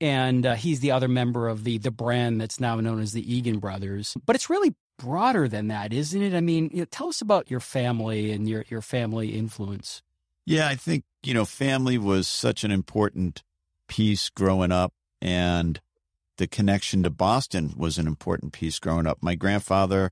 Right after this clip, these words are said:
Speaker 2: was a great educator. He was the superintendent of Boston schools. He was the registrar at Boston College. He was a really highly educated guy, and he, you know, sort of instilled that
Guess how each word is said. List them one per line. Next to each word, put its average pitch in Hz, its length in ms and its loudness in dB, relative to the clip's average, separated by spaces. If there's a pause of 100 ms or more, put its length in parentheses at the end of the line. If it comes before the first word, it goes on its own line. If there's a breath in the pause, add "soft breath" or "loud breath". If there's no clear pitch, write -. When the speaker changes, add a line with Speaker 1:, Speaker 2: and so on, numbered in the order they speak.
(400)
Speaker 2:
was 87 180 -2
a 82 60 -6
great 92 240 2
educator. 90 640 0
He 82 160 -4
was 80 260 -2
the 71 80 -4
superintendent 90 640 -2
of 80 120 -4
Boston 87 400 0
schools. 87 720 -2
He 98 140 0
was 90 200 0
the 87 80 -2
registrar 92 800 2
at 87 240 -4
Boston 90 400 0
College. 90 640 0
He 92 140 -8
was 107 160 -8
a 127 40 -2
really 120 260 2
highly 107 400 2
educated 95 520 -2
guy, 117 300 2
and 101 220 2 (520)
he, 120 600 2 (300)
you 123 100 2
know, 98 120 4
sort 101 200 0
of 92 100 2
instilled 98 500 2
that 92 280 2